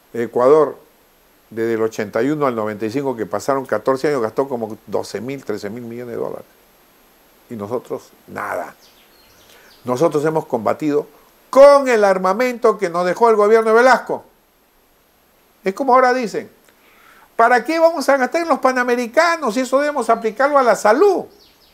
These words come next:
Son demagogos, porque aplicarán esos mil doscientos millones ahora en salud.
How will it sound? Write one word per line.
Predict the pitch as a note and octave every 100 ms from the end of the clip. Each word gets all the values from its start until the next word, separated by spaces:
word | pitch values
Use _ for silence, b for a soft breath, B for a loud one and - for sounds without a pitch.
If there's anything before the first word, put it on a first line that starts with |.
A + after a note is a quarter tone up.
| _ _ _ _ _ _ _ _
Son | - G#3 G#3
demagogos, | D3+ G#2+ G2+ G2 C#3+ C3+ E2 - _ _ _ _ _ _ _ _ _ _ -
porque | A#2 A#2+
aplicarán | A2+ - G#2+ B2 D3+ E3+
esos | D3 C#3+
mil | E3 D3+
doscientos | C#3+ E3 D3+ D3+
millones | C3+ C3+ D#3 C#3+ A2+ - _ _ _ _ _ _ -
ahora | A2+ C3 A3+ A3+
en | C3
salud. | G#2+ A#2 A2+